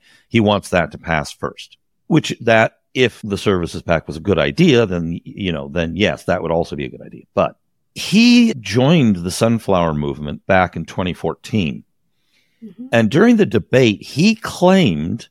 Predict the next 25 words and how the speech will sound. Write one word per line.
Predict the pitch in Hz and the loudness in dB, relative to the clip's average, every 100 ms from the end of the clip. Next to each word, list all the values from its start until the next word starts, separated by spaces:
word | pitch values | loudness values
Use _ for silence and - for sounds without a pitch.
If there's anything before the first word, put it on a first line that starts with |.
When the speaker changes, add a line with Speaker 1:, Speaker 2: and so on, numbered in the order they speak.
| - | -8
Speaker 1:
that | 123 110 120 113 107 - - | -2 2 4 6 4 0 -6
the | 107 | -4
Sunflower | - 165 190 156 113 92 | 0 0 2 2 2 2
Movement, | 85 78 82 - | 0 -4 -6 -6
what | 95 120 | -2 0
they | 104 | 2
were | 92 82 | 2 0
opposing | - - 170 214 113 87 - | -4 0 4 4 2 -2 -2
was | 98 98 90 | 0 2 2
not | 98 120 190 202 | 4 4 2 0
the | 196 | -4
Services | - 165 156 131 101 101 | 0 0 2 0 -2 -4
Trade | - 151 180 - | 0 2 2 0
Pact, | 76 62 60 _ _ _ _ _ | -8 -8 -10 _ _ _ _ _
but | 117 107 82 | -4 -2 -2
black | 104 113 139 170 - | 2 4 4 0 -4
box | _ 107 98 95 - - - - _ _ _ | _ 2 4 4 -2 -10 -12 -14 _ _ _
political | 131 110 104 98 90 | 2 4 2 0 -4
dealings, | - 117 82 58 - - | 2 2 2 -2 -14 -6
meaning | 110 101 95 87 | 0 2 2 0
opaque | 87 - 113 98 87 - | -2 -4 -2 0 -2 0
backroom | 87 80 - 87 80 73 - | 0 0 -4 -4 -2 -4 -8
dealings. | - 82 60 - - _ _ | -6 -6 -6 -16 -20 _ _
The | - - 117 120 | -20 -12 -2 -2
reality | 127 101 120 135 185 208 202 120 85 | 0 2 4 4 4 4 4 2 0